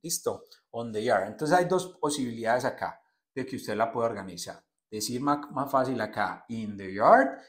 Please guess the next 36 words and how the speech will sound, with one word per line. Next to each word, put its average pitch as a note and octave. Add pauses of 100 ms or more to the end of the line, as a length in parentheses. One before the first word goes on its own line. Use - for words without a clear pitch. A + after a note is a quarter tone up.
(100)
está A2
in C3
the A2
yard, C3+
dentro A2
de G2
ese -
patio C3
de A2
la F#2+
yarda G#2+
haciendo G2+ (280)
los, -
sus E3
ejercicios, F#3+ (480)
o C4
cambiar D3+
este D#3+
yard D#3 (180)
y A2+
dejar G#2+
el C#3
on. B2+
Le G#2+
voy A2
a C#3
mostrar A2
la A2+
posibilidad. B2 (240)
Vamos A2
a B2
dejar G#2
aquí B2+
on, A#2+
por B2+
ejemplo B2+